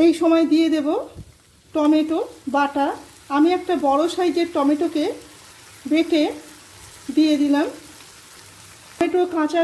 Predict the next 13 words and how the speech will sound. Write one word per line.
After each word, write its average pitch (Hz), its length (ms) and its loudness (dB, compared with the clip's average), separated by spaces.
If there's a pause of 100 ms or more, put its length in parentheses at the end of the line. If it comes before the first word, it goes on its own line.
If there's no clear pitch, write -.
গন্ধটা 302 420 2 (120)
চলে 311 260 0
যাওয়া 311 240 0
পর্যন্ত 294 340 0 (600)
অপেক্ষা 294 420 -2
করব। 311 200 -2 (4000)
দেখুন 311 300 2 (400)
তেল 339 180 0 (120)
ছাড়তে 311 340 -4 (100)
শুরু 311 180 2 (100)
করে 311 240 2
দিয়েছে। 302 340 0 (840)
এই 330 80 2